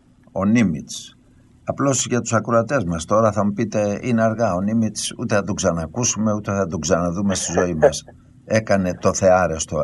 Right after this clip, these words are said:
Speaker 1: έργο του, έτσι, με τη βοήθεια των Ελλήνων, με τη βοήθεια των Ελλήνων, διότι αν δεν υπήρχαν οι Έλληνες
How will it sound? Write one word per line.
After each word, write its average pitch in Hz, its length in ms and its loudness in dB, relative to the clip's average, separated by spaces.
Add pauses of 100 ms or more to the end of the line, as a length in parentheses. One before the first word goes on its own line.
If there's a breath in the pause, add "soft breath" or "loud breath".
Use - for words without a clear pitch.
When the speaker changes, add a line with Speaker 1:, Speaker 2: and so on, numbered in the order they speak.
Speaker 1:
έργο 98 400 0
του, 156 260 -8 (640 soft breath)
έτσι, - 500 -4
με 104 160 2
τη 101 120 -2
βοήθεια 101 560 2 (100)
των 123 320 6
Ελλήνων, 92 800 0 (600)
με 87 140 -4
τη 85 120 -6
βοήθεια 87 540 -2
των 95 260 0
Ελλήνων, 87 500 0
διότι 87 380 -2
αν 87 160 0
δεν 85 180 -2
υπήρχαν 82 540 -4 (220)
οι 90 160 -2
Έλληνες 92 640 -2